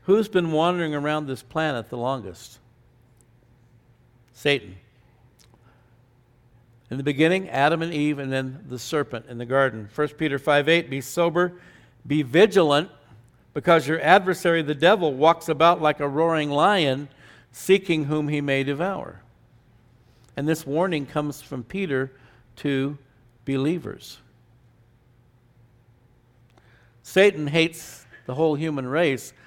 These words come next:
but guess who he hates the most? The children of God. Going back to the Jews, all the persecutions they've endured, most recently the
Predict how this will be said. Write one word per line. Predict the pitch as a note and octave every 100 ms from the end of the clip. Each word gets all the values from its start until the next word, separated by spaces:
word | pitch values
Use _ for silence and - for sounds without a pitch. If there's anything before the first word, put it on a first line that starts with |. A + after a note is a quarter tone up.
| _ -
but | B2+
guess | D3+ D#3 -
who | D3+
he | C#3+
hates | D3 C#3+ -
the | B2
most? | C3+ C#3 G2 - - _ _ _ _ _ _ _ _ _ _ _ _ _ _ _ _ _ _ _ _ _ _ _ _ _ _ _
The | G#2
children | - C3+ B2
of | A#2 G#2+
God. | B2 A2 F#2 - _ _ _ _ _ _ _ -
Going | C#3 C#3
back | C3 C#3+ C#3 C3+
to |
the | C3
Jews, | A#2+ B2 E3 G3 G#3+ - - _ _ _ _ _ _ _ _ _ _ _ -
all | C#3 D3
the | D3
persecutions | E3+ D#3+ - - E3+ E3 F3 D#3+ D3
they've | D#3+ D3+ D#3 -
endured, | D#3 D3 D#3+ F3 F3+ F3 - _ _ _ _ _ _ _ _ _ _ _ _ _ C3+
most | D3 C#3+ D3
recently | D3 - D#3+ D3 C#3+
the | C3+ B2